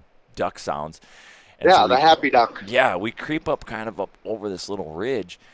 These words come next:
Speaker 1: and there's this frozen bay, but right, like, in the middle is, there's this just black hole circle that's open, and they are packed in there just feeding, bathing, chasing each other around, just having the best time of their life, right?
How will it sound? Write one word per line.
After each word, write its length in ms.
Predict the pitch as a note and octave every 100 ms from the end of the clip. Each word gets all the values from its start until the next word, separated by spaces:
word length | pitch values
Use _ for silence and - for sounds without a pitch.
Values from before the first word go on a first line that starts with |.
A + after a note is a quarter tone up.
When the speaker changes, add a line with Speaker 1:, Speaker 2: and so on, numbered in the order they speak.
| _ _ _
Speaker 1:
and 200 | G2+ F#2
there's 220 | F#2+ F2+
this 180 | F2+ E2+
frozen 600 | - - G2+ D3+ B2+ A2+
bay, 400 | G2 A#2 A#2 E2+
but 220 | - D2+
right, 300 | D#2+ G#2 A2+
like, 260 | F#2+ F#2 -
in 160 | G2 G#2+
the 60 | F#2+
middle 520 | F#2+ C#3 C3 F#2 E2 -
is, 240 | F#2+ E2+
there's 240 | E2 F#2 E2
this 180 | E2 -
just 300 | - F#2 - - _ _ _ _ _ _
black 300 | F2 G2+ A#2+
hole 260 | G#2+ A2+ D#2
circle 380 | - B2+ - E2
that's 200 | D#2+ -
open, 300 | A2 A2 C#2+
and 120 | D2+
they 120 | G2+ A2
are 80 | F2
packed 400 | - A2 A2 G#2+
in 80 |
there 160 | G#2+ A2
just 240 | F2 -
feeding, 420 | A2 A#2 A#2 A2+ A2+ - - _ F2 E2
bathing, 480 | G3 A#2+ A2+ A2 G#2+
chasing 380 | - A2 A#2+ A2
each 140 | -
other 180 | A2+ G2+
around, 280 | G2+ G#2+ G#2+
just 200 | G#2+ -
having 460 | G#2+ G#2+ G2+ F2+ D#2+
the 80 | F#2+
best 300 | A2 A2 -
time 240 | A2 G2+
of 80 | F2
their 120 | D#2+
life, 340 | F#2+ D#2 C#2
right? 220 | D2+ F2